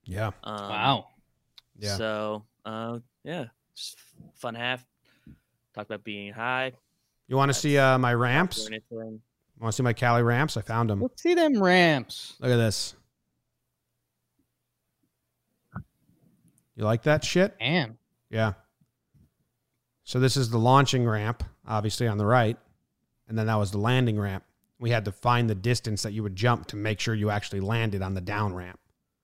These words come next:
Speaker 1: Look at that, look at that wood-,
Speaker 3: Uh.
Speaker 1: look at that woodsmanship.
Speaker 3: Pretty, pretty badass.
Speaker 1: Yeah.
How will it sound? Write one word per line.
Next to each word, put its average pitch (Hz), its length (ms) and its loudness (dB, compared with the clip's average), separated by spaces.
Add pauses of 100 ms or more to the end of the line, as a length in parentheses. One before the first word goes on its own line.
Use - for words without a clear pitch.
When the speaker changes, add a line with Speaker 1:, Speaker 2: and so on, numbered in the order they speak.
(3000)
Speaker 1:
Look 160 100 -2
at 175 40 6
that, 156 260 6
look 165 120 4
at - 20 8
that 226 180 4
wood-, 160 340 4
Speaker 3:
Uh. 123 140 -6 (200)
Speaker 1:
look 180 140 2
at - 0 -
that 170 220 4 (340)
woodsmanship. 117 760 4 (1700)
Speaker 3:
Pretty, 131 500 -8 (960)
pretty 165 360 -4 (240)
badass. 123 920 0
Speaker 1:
Yeah. 104 220 -2